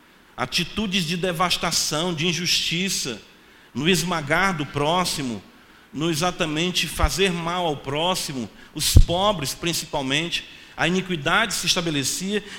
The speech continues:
e era tão grande isso no, no, no contexto de Israel, que nós vemos no versículo nove que Samaria é uma cidade em que Deus chama nações, eh, eh, pagãs para testemunhar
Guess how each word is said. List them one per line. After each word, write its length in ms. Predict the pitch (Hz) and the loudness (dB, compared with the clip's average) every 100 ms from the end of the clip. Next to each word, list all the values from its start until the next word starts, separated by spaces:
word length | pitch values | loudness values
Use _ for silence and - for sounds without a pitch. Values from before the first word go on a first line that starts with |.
| - | 0
e 80 | |
era 160 | 175 180 | 4 4
tão 280 | 175 240 269 | 2 0 2
grande 480 | 180 208 262 190 160 | 0 2 0 0 0
isso 420 | 143 175 208 175 | 0 0 -2 -2
no, 140 | 156 | -4
no, 240 | 147 151 147 151 | -6 -6 -6 -6
no 60 | 139 | -4
contexto 680 | 160 139 175 190 240 - | -4 -4 0 0 0 -4
de 120 | 147 139 | -4 -4
Israel, 560 | 131 131 120 135 185 - - - - - - | -2 0 4 2 2 -8 -18 -18 -20 -16 -2
que 340 | 170 170 170 | 2 2 2
nós 260 | 170 185 160 | 0 0 0
vemos 240 | 208 247 | 0 0
no 80 | 190 | -2
versículo 560 | 185 170 - 240 233 196 | 0 -2 -2 -6 -4 -4
nove 720 | 156 147 175 220 156 139 117 - - - - - | 0 2 2 0 -4 -6 -6 -10 -20 -20 -20 -12
que 340 | - 180 180 180 | 2 4 6 6
Samaria 800 | - 214 202 190 143 180 233 226 | 2 0 2 2 2 0 0 0
é 40 | |
uma 120 | 196 | 0
cidade 640 | 190 175 139 160 214 170 185 | -2 -4 -4 -2 0 0 0
em 80 | |
que 120 | 190 190 | 0 -2
Deus 280 | 160 196 | 0 2
chama 300 | 190 190 190 | 2 0 -2
nações, 600 | 185 175 - 190 185 185 - - - - | -2 -2 -2 -4 -2 -4 -6 -18 -18 -6
eh, 360 | 165 175 175 | -4 -4 -4
eh, 40 | 170 | -4
pagãs 600 | - 202 160 185 233 226 | 0 2 2 2 2 0
para 220 | 214 208 | -2 -2
testemunhar 1120 | 208 254 - - 247 226 185 165 220 247 147 | -2 2 2 2 0 0 0 0 0 0 -2